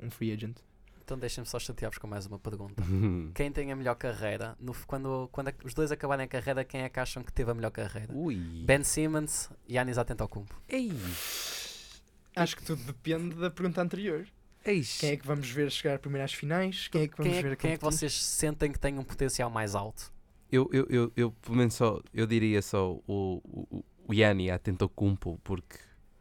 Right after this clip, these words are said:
Speaker 3: acho que, apesar do, do, de serem os dois freaks, não é? Eu nunca vi, n-, porque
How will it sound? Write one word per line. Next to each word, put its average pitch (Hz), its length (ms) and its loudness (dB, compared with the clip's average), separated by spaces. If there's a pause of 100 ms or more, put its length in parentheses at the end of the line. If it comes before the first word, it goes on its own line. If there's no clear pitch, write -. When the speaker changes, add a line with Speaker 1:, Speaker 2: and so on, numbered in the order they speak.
(280)
Speaker 3:
acho - 220 0
que, - 60 -20 (260)
apesar 123 300 8
do, 110 480 2
do, - 220 -6 (220)
de - 80 -6
serem 139 200 6
os 117 80 6
dois 104 260 4
freaks, - 440 -2
não 98 100 4
é? 98 120 0 (640)
Eu 104 280 2
nunca 107 380 6 (260)
vi, 104 280 4
n-, 104 180 6 (160)
porque - 260 -2